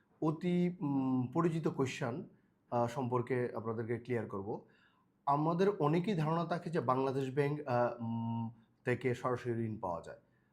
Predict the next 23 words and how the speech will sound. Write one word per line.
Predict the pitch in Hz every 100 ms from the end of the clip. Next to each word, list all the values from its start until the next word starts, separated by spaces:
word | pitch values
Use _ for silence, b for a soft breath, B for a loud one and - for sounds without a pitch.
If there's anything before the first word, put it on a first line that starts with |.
| _
বাংলাদেশ | 147 139 143
থেকে | - 156 165
আসলেই, | 120 - 175 175 -
আহ, | 175 175
সরাসরি | 165 170 160 175
কোনো | 175
ঋণ | 175 165
পাওয়া | 160 160
যায়? | 143 87 - _
এটা | 143
আমাদের | 147 147 143
অনেকেরই | 120 123 139 127
জিজ্ঞাসা। | 113 - 85 82 - b b b
আমি, | 110 117 123 127 127
আহ, | 117
বলবো, | 110 113 113 117 -
আমি | - 104
as | 107
a | 104
ব্যাংকার | 104 101 127
হিসেবে | 123 131
বলবো, | 113 107 143 185 b b _
না, | 113 110 82